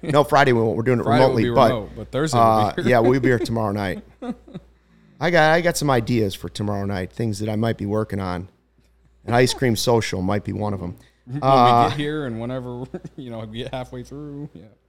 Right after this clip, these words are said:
Speaker 1: So, good game, obviously. Nice to beat the Brewers. Nice to win four straight series. Um, and I like Kurt's question. Higgins, a legit piece of the future, question mark. Let's get to that after, Cody, you tell us how your bets did.
Speaker 2: All right, well, uh,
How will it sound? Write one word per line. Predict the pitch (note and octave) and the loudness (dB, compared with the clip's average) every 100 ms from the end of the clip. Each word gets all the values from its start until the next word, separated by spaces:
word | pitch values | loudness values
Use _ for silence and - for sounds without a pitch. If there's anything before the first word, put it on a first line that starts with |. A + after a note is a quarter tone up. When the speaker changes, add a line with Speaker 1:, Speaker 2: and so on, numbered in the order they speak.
| _ - | _ -2
Speaker 1:
So, | F3+ E3+ | 6 6
good | B2 C#3+ F#3 | 4 2 2
game, | D3 D3 C#3+ C#3+ | 4 2 0 0
obviously. | C3 C3+ B2+ C3+ B2+ B2 B2 | 0 -2 -2 0 0 -2 -4
Nice | A2+ C#3 D3 | 2 2 2
to | C3 | -2
beat | D3 C#3 | -2 -2
the | |
Brewers. | B2+ C3 B2 A#2+ A2+ B2 | 0 2 4 2 0 2
Nice | C#3 D3 | 2 2
to | D3 | 0
win | C#3 | 0
four | C3 C3+ C3 | 0 -2 -2
straight | - C3 C3 A#2 | -2 -2 -2 -2
series. | C3 A#2 A2+ A2 G#2+ - _ _ _ _ _ - | -2 0 0 0 -4 -10 _ _ _ _ _ -4
Um, | B2 A#2 A2 G#2+ G#2 G2+ - _ _ _ _ _ _ _ _ _ - | 0 2 2 0 -2 -6 -12 _ _ _ _ _ _ _ _ _ -2
and | B2+ B2+ | 0 2
I | B2 | 2
like | B2+ C#3+ C#3 | 4 2 2
Kurt's | D3 C3+ - | -4 -4 -4
question. | - A#2 - G#2+ | 0 0 0 -6
Higgins, | G#2 C3 A#2 G#2 | -2 0 0 -2
a | G#2 | -4
legit | G#2+ G2+ B2 - | -6 -2 0 -2
piece | - B2+ | -4 -6
of | - | -6
the | |
future, | A2+ B2+ A#2 | -6 -6 -6
question | A2 A2+ A2+ A2+ | -2 -2 -2 -4
mark. | A2 G#2 | -4 -2
Let's | A#2+ - | -4 -4
get | C3 B2 | -6 -4
to | A#2 | 0
that | B2 A#2 - | 2 2 2
after, | B2+ C#3 - G#2+ | 0 0 -2 -6
Cody, | - G#2+ G2+ G2+ - _ - | -2 -2 0 -4 -6 _ -16
you | A#2 | -6
tell | A#2+ G#2+ | 0 0
us | G2 | 0
how | G#2+ | -2
your | G2 | -2
bets | G2 G2+ - | -4 -6 -6
did. | - E2 C#2 _ _ - | -8 -10 -10 _ _ -10
Speaker 2:
All | |
right, | C3+ G#2+ | -8 -8
well, | A#2+ C3 C3+ C3 | -4 -2 -2 -2
uh, | C3 C3 C3 B2+ | -2 -2 -2 -4